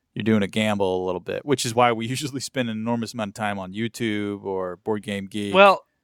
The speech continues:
Speaker 2: you know, I was gonna say, you know how we normally test out games is we go to things like Gen
Speaker 1: Gaming
Speaker 2: Con.
Speaker 1: conventions, yeah.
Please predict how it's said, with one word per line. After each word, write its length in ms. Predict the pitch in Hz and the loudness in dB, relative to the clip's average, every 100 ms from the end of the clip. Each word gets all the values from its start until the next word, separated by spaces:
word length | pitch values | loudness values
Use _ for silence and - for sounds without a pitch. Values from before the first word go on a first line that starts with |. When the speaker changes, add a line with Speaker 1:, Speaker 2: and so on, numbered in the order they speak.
| _ _ - | _ _ -2
Speaker 2:
you 160 | 190 | 0
know, 200 | 190 190 - | 2 0 6
I 100 | 170 | 6
was 140 | 165 | 6
gonna 160 | 165 175 | -2 -4
say, 320 | - 180 147 | 2 2 0
you 140 | 156 165 | -8 -4
know 180 | 180 | -2
how 280 | 170 165 170 | 0 4 4
we 140 | 165 160 | 2 -6
normally 520 | 151 151 160 165 165 | -6 -8 -8 -8 -10
test 300 | - 151 - | -2 -2 0
out 160 | 147 139 | -2 0
games 360 | 151 185 190 | -6 -6 -8
is 280 | 139 135 - | -10 -10 -12
we 80 | 143 | -14
go 240 | 135 139 | -10 -8
to 140 | 143 151 _ _ _ _ | -8 -12 _ _ _ _
things 220 | 165 147 | -10 -8
like 180 | 143 156 | -8 -8
Gen 200 | - 131 | -6 -8
Speaker 1:
Gaming 200 | 135 95 98 | -2 -2 -2
Speaker 2:
Con. 20 | 104 | -4
Speaker 1:
conventions, 580 | 107 120 123 107 107 - | -2 -2 -2 -8 -10 -6
yeah. 220 | 101 104 | -4 -4